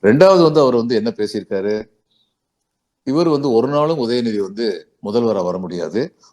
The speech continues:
ஒரு நாளும் ராகுல் காந்தி இந்திய நாட்டுடைய பிரதமரா வர முடியாது. இதை சொல்றதுக்கு நீங்க யாரு? இதை சொல்ல வேண்டியது மக்கள். மக்கள் தீர்மானிக்கட்டும். நீங்க யாரு இதை தீர்மானிக்கிறது? மக்களுடைய தீர்மானம் வந்து முறையான வழியில் செய்யப்பட்டதா அப்படிங்கிற ஐயத்தை வந்து ராகுல் காந்தி ஏற்கனவே எழுப்பிட்டாரு.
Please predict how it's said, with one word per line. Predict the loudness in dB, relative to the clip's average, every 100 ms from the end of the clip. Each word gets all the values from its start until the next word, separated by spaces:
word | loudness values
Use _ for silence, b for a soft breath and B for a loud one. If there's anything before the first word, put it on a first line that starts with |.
| -4
ஒரு | 2 4
நாளும் | 4 2 2
ராகுல் | 0 -2 -2 -6
காந்தி | -4 -6
இந்திய | -4 -4
நாட்டுடைய | -4 -6 -6 -6
பிரதமரா | -4 -4 -4 -2 -4
வர | -4
முடியாது. | -10 -10 -10 -10 -4
இதை | -2
சொல்றதுக்கு | 2 2 2
நீங்க | 0 2 2
யாரு? | 2 0 -10 _ _ _ _ _ _ _ _ _
இதை | -4 2
சொல்ல | 4
வேண்டியது | 4 4 2
மக்கள். | 0 -2 -6 -8 _ _ _
மக்கள் | -8 0 0
தீர்மானிக்கட்டும். | 2 2 0 -2 -4 -10 -16 _ _ _ _ -2
நீங்க | 0 4
யாரு | 4 4
இதை | 2
தீர்மானிக்கிறது? | 0 -2 -4 -6 -8 -8 -10 B B B _
மக்களுடைய | -4 2 6 6 6
தீர்மானம் | 4 2 4 2 2
வந்து | 0 0
முறையான | 4 4 4 4
வழியில் | 0 0 -2
செய்யப்பட்டதா | 0 0 -2 -2 2 2 0 B B
அப்படிங்கிற | -4 -2 0 0
ஐயத்தை | 0 2 2 2
வந்து | 0 0 0 0 0
ராகுல் | 0 0
காந்தி | -2 -2
ஏற்கனவே | -2 -2 -4 -4
எழுப்பிட்டாரு. | -4 -4 -8 -10 -10 -10